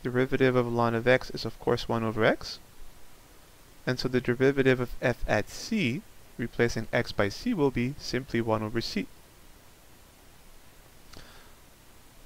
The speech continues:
If we visualize our interval, a is five, b is twelve, and we don't know too much about c except that it lies somewhere between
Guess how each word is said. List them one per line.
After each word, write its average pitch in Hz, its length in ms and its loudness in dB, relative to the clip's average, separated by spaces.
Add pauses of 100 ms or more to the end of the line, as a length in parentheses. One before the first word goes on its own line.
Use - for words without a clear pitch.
(140)
If - 160 -14
we 120 100 -4
visualize 147 500 6
our 131 120 6
interval, 165 460 2 (1500)
a 123 100 4
is 110 180 0
five, 190 380 6 (1120)
b 127 280 2 (100)
is - 260 -6
twelve, 170 400 4 (800)
and 139 240 2 (140)
we 208 100 4
don't 254 220 4
know 196 300 6
too 180 200 -2
much 156 240 2
about 120 280 4
c 240 240 -2
except 214 360 0
that 156 120 6
it - 120 2
lies 214 360 4
somewhere 170 360 2
between 143 400 -4